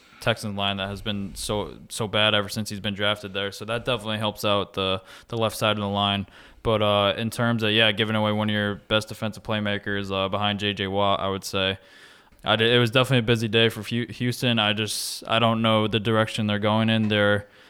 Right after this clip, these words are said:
I think they were just in panic mode just 'cause Andrew Luck just retiring. Um, they see the door opening for the A F C South for them. But I, I don't know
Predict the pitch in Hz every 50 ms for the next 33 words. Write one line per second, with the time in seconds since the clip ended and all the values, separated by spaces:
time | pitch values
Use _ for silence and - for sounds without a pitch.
0 | _ - 120 131 131 127 123 117 117 117 113 117 - 117 107 - 123 120 120 117
1 | 113 104 107 104 104 104 101 98 110 107 - - - 113 104 104 104 107 110 113
2 | 113 110 113 110 110 107 107 - - _ _ - 117 113 - - 107 - - 113
3 | 107 107 110 107 107 104 104 104 98 98 101 98 98 98 98 95 92 - - _
4 | - 113 113 - - 123 113 107 104 107 104 104 104 98 95 117 107 107 104 104
5 | 107 - 107 104 104 104 - 107 104 98 104 104 101 - - 110 - - 104 98
6 | 98 - - 101 98 95 95 95 95 92 - - - - - - - - _ _
7 | - 107 104 104 101 95 95 104 104 107 104 104 - - 110 110 110 110 107 107
8 | 107 107 107 104 104 104 104